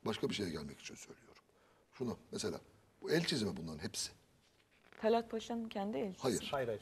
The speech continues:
Speaker 1: Hayır.
Speaker 3: Yanındaki bir görelim.
Speaker 1: Fakat o kitapla yayınladığım nihai sayı Talat Paşa'nın el yazısıdır.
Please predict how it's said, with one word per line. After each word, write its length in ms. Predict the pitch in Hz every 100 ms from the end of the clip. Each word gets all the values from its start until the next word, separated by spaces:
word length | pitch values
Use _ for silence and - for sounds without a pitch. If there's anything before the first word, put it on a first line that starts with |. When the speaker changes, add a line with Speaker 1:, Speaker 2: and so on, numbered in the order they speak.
| -
Speaker 1:
Hayır. 140 | 117 113
Speaker 3:
Yanındaki 320 | 110 104 104
bir 60 | - -
görelim. 240 | 104 98
Speaker 1:
Fakat 240 | 110 - - - -
o 180 | 120
kitapla 400 | 110 - 127 127
yayınladığım 680 | 127 120 117 117 110 117 113 - -
nihai 640 | 107 104 117 120 135 131 -
sayı 280 | - 113
Talat 260 | 110 107 95
Paşa'nın 220 | - 101
el 120 | 101
yazısıdır. 520 | 76 - - - -